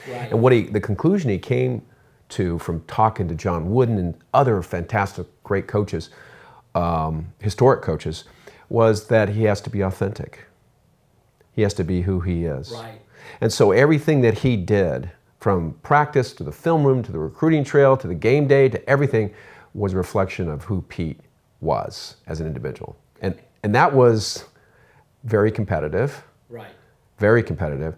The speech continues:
Speaker 1: Right.
Speaker 2: And he also, but he also liked to have fun.
Speaker 1: Right. And so when you get punched in the mouth and you start one and four, you, he keeps his, he keeps his belief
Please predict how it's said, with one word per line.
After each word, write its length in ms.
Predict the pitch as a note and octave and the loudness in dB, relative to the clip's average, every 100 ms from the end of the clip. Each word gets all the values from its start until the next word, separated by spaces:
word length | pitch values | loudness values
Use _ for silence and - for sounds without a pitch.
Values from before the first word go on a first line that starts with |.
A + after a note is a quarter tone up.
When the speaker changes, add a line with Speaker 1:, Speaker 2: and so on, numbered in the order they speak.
| - | -14
Speaker 1:
Right. 220 | A2 G#2+ - - | -18 -18 -20 -4
Speaker 2:
And 120 | G#2+ | -2
he 80 | A2 | 2
also, 220 | A#2+ C3+ - | 0 0 0
but 80 | |
he 80 | A#2+ | 0
also 260 | B2+ C#3+ C#3+ | 0 -2 -2
liked 240 | B2+ A2 | -2 -2
to 60 | A#2+ | -2
have 180 | A2+ A2+ | -2 -2
fun. 360 | - E3+ A#3 - - | -2 -4 -4 -12 -6
Speaker 1:
Right. 280 | A#2+ G2+ - _ _ - - | -4 -4 -8 _ _ -18 2
And 160 | C#3+ | 2
so 220 | - G#3 | 6 6
when 260 | F3 D#3 D#3+ | 6 6 4
you 60 | D3+ | 4
get 240 | E3+ F3 | 2 2
punched 340 | - F3+ - | 0 0 0
in 60 | D#3 | -4
the 80 | C#3+ | -2
mouth 360 | C3 C3 C3 | 0 0 -4
and 120 | B2 A2+ | -4 -6
you 40 | |
start 300 | - C#3+ C3 | -2 0 0
one 240 | A#2+ A#2 | -2 -4
and 160 | G#2+ G#2+ | -4 -6
four, 540 | - D3 C3 G#2 G2+ - _ _ _ _ _ _ | -2 0 2 0 -4 -8 _ _ _ _ _ _
you, 220 | C#3+ C3+ - _ | -6 -6 -8 _
he 220 | A#2 C#3 | -8 -6
keeps 400 | - - G3+ - | -6 -4 -4 -2
his, 140 | D3+ - _ _ _ _ _ _ | -6 -6 _ _ _ _ _ _
he 140 | B2 | -4
keeps 340 | C#3 - G3 - | -2 0 -2 -2
his 120 | C3+ | -4
belief 720 | A2 B2+ C3 C3+ F#2 - - | -2 -2 2 0 0 -8 -20